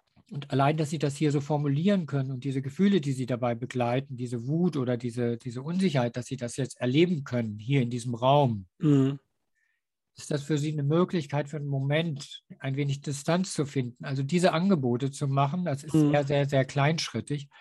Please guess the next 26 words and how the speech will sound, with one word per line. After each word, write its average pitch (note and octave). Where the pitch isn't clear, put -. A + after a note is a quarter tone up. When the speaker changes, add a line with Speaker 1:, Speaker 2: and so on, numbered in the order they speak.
Speaker 2:
Okay. C3
Speaker 1:
weil C3
der C3+
Klient C#3+
gerade C3+
bei C3+
diesem D3+
Thema C3+
immer E3
wieder D3+
auf C3+
das -
„Es A#2+
ist -
doch B2
so“ A2
zurückgeht. G#2+
Speaker 2:
Ja. C3+
Speaker 1:
Das -
heißt, E3
es C#3+
bedarf, E3
das -
ist A3
das -
eine, E3+